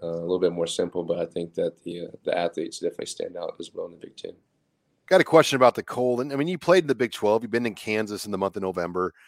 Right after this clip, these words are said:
Speaker 2: Uh, what do you think about playing in the cold weather environments?
Speaker 1: Uh, I mean, I'm from Oklahoma City, so,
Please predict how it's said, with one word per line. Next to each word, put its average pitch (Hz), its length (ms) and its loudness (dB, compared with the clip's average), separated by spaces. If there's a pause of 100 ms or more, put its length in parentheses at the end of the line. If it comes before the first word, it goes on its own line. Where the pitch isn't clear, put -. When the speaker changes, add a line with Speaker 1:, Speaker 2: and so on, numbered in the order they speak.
(280)
Speaker 2:
Uh, 98 80 2
what 120 160 6
do 127 60 2
you 117 100 0
think 113 220 -2
about 107 220 2
playing 117 400 0
in 90 100 -2
the 87 80 -6
cold 95 240 -6
weather 90 300 -2
environments? 82 640 -12 (1700)
Speaker 1:
Uh, 92 360 0 (140)
I 98 120 2
mean, 101 160 8
I'm 113 100 8
from 113 160 0
Oklahoma 104 320 4
City, 104 420 4
so, 90 540 -2